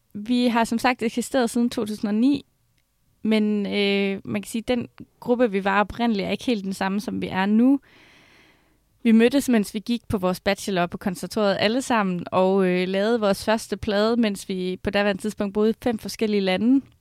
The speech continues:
Øhm, så det var sådan, øh, altså udover at skulle koordinere de her otte solister, som skulle synge med os, at så var det ligesom os, os fem, der skulle mødes i et studie, og der var sådan, det var, det var ret svært at få til at gå op,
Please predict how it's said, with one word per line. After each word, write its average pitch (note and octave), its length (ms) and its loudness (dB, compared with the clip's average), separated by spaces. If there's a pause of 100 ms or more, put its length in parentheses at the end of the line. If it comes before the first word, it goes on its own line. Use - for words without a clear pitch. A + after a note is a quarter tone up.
(240)
Øhm, F#3 800 0 (100)
så - 140 -4
det G3+ 160 -2
var G#3+ 80 2
sådan, G#3+ 360 -2
øh, - 80 -4 (920)
altså A3 220 4
udover G#3+ 340 4
at F#3 60 -2
skulle - 180 -10
koordinere F#3+ 560 0
de G3 120 -4
her G3+ 140 2
otte G#3 220 2
solister, G#3 520 -4
som F3+ 220 -6
skulle - 200 -10
synge A3+ 300 0
med A#3 120 2
os, F3+ 220 -4
at - 140 -10
så F#3+ 80 -4
var F#3 100 -4
det F#3 120 -8
ligesom G3+ 240 -4
os, - 420 -6
os - 240 -4
fem, A3 260 -2
der - 80 -6
skulle F#3 260 -8
mødes F3 300 -4
i - 60 -10
et - 100 -12
studie, F3+ 540 -6
og E3+ 100 -6 (800)
der - 60 -2
var F#3+ 80 -2
sådan, G3+ 280 -2 (380)
det G#3+ 100 2
var, G#3 200 2 (220)
det A3 80 0
var G3 100 -2
ret A3 120 4
svært A3 360 0
at - 100 -6
få - 60 -20
til - 120 -4
at F#3+ 80 -2
gå - 80 -4
op, A3+ 200 4